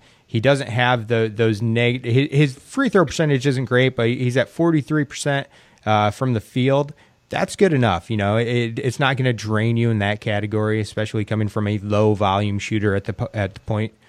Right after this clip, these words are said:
Um, I'm, I, I, I'm okay with him picking him up long term. Just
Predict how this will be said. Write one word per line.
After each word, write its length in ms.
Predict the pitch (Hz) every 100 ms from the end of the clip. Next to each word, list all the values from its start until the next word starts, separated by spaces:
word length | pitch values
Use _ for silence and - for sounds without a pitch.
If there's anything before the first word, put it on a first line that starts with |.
| - - _ _
Um, 440 | 110 110 107 107 - _
I'm, 420 | 104 156 226 165 - _ _ _ _ _ _ _ _ _ _ _ _ _
I, 260 | 139 220 311 -
I, 240 | 185 202 -
I'm 220 | 143 226 294
okay 280 | - 226
with 160 | 214 131
him 240 | 131 95 -
picking 260 | 147 143
him 160 | 135 135
up 140 | 123
long 220 | 113 110 104
term. 300 | 117 85 - _ _ _ _ -
Just 360 | 117 135 -